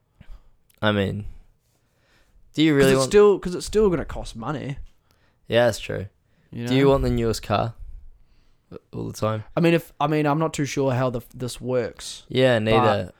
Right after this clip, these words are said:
Speaker 2: But
Speaker 1: All I can think of is, like, what if the new fucking, <laughs> the new
Speaker 2: But, no, that'd be sick, 'cause you think, like, then you got money. 'Cause you could,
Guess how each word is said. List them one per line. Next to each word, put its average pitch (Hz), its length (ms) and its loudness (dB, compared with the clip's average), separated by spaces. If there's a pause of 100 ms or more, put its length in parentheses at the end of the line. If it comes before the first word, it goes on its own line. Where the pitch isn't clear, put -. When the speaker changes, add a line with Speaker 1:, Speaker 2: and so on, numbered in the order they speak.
Speaker 2:
But 123 80 -4
Speaker 1:
All 135 80 4
I 131 60 6
can 139 160 -2
think 127 180 2
of 113 100 2
is, 98 140 -8
like, 104 320 -4
what - 240 -6
if - 160 -8
the 104 120 -4
new 98 260 -4
fucking, 101 540 -8 (1120)
<laughs> - 320 2
the 135 400 2
new 131 280 6
Speaker 2:
But, 202 40 -2
no, 214 120 8
that'd 214 140 6
be 233 60 0
sick, - 380 2
'cause 156 160 -2
you 214 100 -2
think, 208 300 -2
like, 175 300 0 (120)
then 214 140 -2
you 240 60 -4
got 220 140 2
money. 185 400 -4 (240)
'Cause 175 160 0
you 190 140 -4
could, 190 180 0